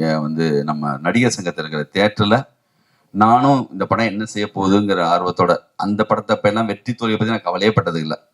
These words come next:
ஒரு படம் பண்றோம், என்னோட உணர்வுகளை சொல்றேன், அந்த மூடோட தான் நான் அந்த படத்தை எடுத்தேன். அந்த படத்துக்காக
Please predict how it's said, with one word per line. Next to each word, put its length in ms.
ஒரு 120
படம் 260
பண்றோம், 340
என்னோட 240
உணர்வுகளை 460
சொல்றேன், 260
அந்த 160
மூடோட 320
தான் 120
நான் 100
அந்த 100
படத்தை 260
எடுத்தேன். 300
அந்த 160
படத்துக்காக 460